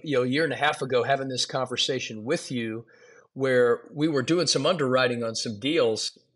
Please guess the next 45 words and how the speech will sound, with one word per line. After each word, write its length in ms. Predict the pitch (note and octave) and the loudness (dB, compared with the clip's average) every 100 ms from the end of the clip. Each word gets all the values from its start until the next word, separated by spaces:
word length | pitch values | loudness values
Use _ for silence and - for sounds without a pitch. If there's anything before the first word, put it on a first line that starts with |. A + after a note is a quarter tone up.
| - | -2
And, 240 | C3 B2+ | 0 2
you 80 | C3 | -2
know, 60 | C3 | -2
we 80 | |
routinely 720 | C#3 C#3 C3 - A3 A#3 D#3 A#2+ | -2 -4 -4 -2 -2 0 0 -2
try 280 | - D3 C#3 | 0 2 2
to 180 | B2+ | 2
underwrite 480 | C#3 C3+ B2+ B2 A#2 | -2 -2 0 0 -2
three 160 | - D3+ | -4 -4
and 100 | B2+ | -4
a 40 | |
half 240 | B2 B2+ - | -4 -6 -6
percent 300 | A2+ C3 G#2+ | -4 -4 -4
rent 200 | A#2+ D#3 | -4 -4
growth. 260 | B2 A#2 - | -2 -4 -4
But, 80 | B2 | -4
like, 180 | C#3+ | -4
up 160 | D#3 - | -4 -8
in 60 | D3 | -8
Austin 640 | - D#3+ F#3 - D3 B2 - - - | -4 -2 0 0 -2 -4 -8 -20 -10
and 100 | C3+ | 0
some 220 | - F3 | 2 2
of 40 | D3+ | 2
those 200 | D3 - | 0 -2
areas, 460 | C#3+ F3 F3+ C3+ D#3 | -2 0 0 0 -2
we 100 | F3+ | -2
were 120 | D#3+ | -2
seeing 320 | - E3+ A#2+ | -2 -2 -2
six 540 | - - G3 G3 - | 0 0 0 -2 -4
and 100 | B2+ B2+ | -8 -4
eight 240 | E3 D#3+ | -4 -4
percent. 400 | C3 - F#3+ F3 | -4 -2 0 -2
And 140 | C3 | -2
I 80 | C3 | -4
know 160 | D#3+ E3+ | 0 2
they 140 | E3+ | 2
were 120 | D3 | 0
seeing 520 | B2 - E3 D#3 C3 B2 _ _ _ _ - | 0 0 0 0 -2 -6 _ _ _ _ -4
stuff 400 | - F3 E3 D#3+ | 0 2 2 2
like 240 | C#3+ - | 2 2
that 360 | E3 F3 D3 D#3 | 2 4 2 0
and 140 | D3 | -4
even 360 | E3+ E3+ C#3 B2+ | -2 -4 -4 -2
more 420 | C3+ G#3 F#3 B2 | 2 4 4 0
out 220 | C#3 D#3 | -2 -6